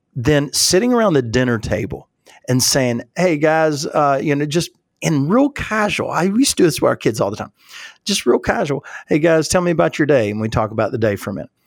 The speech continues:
"Well, hey, uh, you told me about, you know, this situation happened with your friend. You know, uh, was that a hard decision that, that you had to make when you said that to them? How did they respond?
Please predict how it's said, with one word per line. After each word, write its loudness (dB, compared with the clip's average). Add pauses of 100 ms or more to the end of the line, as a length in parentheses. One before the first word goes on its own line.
(240)
"Well, 2
hey, 2
uh, 0 (1080)
you 0
told 0
me 2
about, 0
you 0
know, 2
this 0
situation 0
happened -2
with -2
your 0
friend. -4 (380)
You -8
know, -2 (120)
uh, -4
was -2
that 2
a 0
hard 0
decision 0
that, 2
that 0
you 4
had 2
to -2
make 0
when 0
you 2
said 0
that 0
to -2
them? 0 (240)
How 0
did -4
they 2
respond? -4